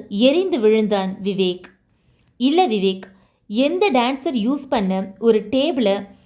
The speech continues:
அந்த டான்ஸரோட ஆத்மா இருக்குன்னு நீங்க நம்புறீங்களோ, அந்த டான்ஸர்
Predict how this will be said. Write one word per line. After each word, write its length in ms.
அந்த 160
டான்ஸரோட 500
ஆத்மா 400
இருக்குன்னு 440
நீங்க 200
நம்புறீங்களோ, 540
அந்த 180
டான்ஸர் 460